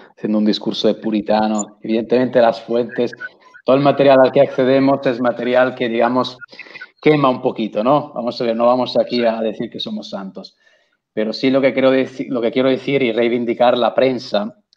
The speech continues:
es que la prensa libre, la de toda la vida, a diferencia de los blogs o de, en fin, de, de, de lo que han hecho algunos activistas, es que yo estoy seguro que todos los compañeros que compartimos esta mesa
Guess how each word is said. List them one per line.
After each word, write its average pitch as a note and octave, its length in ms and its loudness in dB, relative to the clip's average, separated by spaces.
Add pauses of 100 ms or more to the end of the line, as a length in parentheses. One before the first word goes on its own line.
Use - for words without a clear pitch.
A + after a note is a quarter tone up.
(100)
es - 220 -8
que G#2+ 240 -2
la G2 160 -2
prensa G#2 420 -2
libre, D3 320 2
la A2+ 100 2
de A#2 100 0
toda B2+ 160 2
la B2 80 4
vida, C#3 360 2
a G#2 40 -6
diferencia C3 540 0
de A#2 340 0
los A2 320 -6
blogs F3+ 440 4
o B2 120 -8
de, A2+ 140 -12
en A2+ 100 -16 (580)
fin, A2 200 -10
de, G2+ 180 -10
de, G#2 220 -20
de G2+ 100 -18
lo A2+ 140 -6
que - 80 -4
han B2 80 0
hecho B2+ 160 -4
algunos A#2 320 -4
activistas, A#2 720 -4 (440)
es - 240 -6
que B2+ 100 -2
yo C3 60 4
estoy C3 140 -2
seguro C3+ 320 2
que C3 80 0
todos C3 140 2
los C3+ 140 0
compañeros C3 540 2
que - 100 -18
compartimos A#2+ 680 -2
esta B2+ 200 -4
mesa A#2+ 440 -6